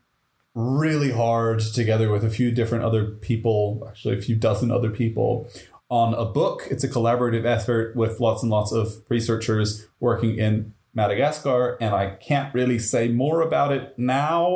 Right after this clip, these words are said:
although I would love to. It's extremely exciting for me. Um, I'm getting to helm quite a lot of sections of this book, which is really exciting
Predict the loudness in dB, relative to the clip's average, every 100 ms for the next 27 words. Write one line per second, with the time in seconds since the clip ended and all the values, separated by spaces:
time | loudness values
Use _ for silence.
0 | 0 0 0 2 2 2 -2 -2 -2 -2
1 | -4 -6 -16 _ _ _ _ _ _ -16
2 | -16 -4 -2 -2 -2 0 0 0 0 2
3 | 0 0 0 2 2 0 0 0 2 2
4 | 0 -2 -2 -2 0 0 2 0 -2 0
5 | 2 2 2 2 2 2 2 -2 -8 _
6 | _ -20 -4 0 2 0 -2 0 0 2
7 | 0 0 -2 -8 -18 _ _ -2 0 0
8 | 0 0 0 0 -2 0 0 0 -4 -2
9 | -2 0 0 0 0 0 2 2 0 -4